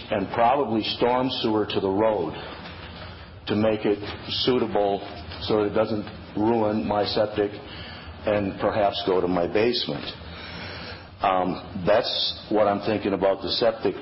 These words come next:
field. Um, I'm thinking for privacy and security, I would like to have along the, uh, the whole adjoining property line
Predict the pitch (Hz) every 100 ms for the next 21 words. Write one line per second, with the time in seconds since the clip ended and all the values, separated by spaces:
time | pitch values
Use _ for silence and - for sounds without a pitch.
0 | - 87 80 71 - - - - - -
1 | - - - - 104 98 98 95 85 -
2 | - - - - - - - - - -
3 | - - 113 113 139 131 135 123 117 -
4 | - - - - - - - 127 107 104
5 | - - 101 120 123 131 139 - 131 135
6 | 131 - - - - - 110 120 117 -
7 | - 175 156 - 98 87 95 - - -
8 | - - - - - - - - - -
9 | - - 110 120 139 127 123 123 - 110
10 | 113 110 107 107 - 98 101 117 120 120
11 | 117 107 - 113 92 104 - - - -
12 | - - - 107 - 123 139 139 151 117
13 | 104 113 117 120 123 117 110 110 110 120
14 | 117 117 117 127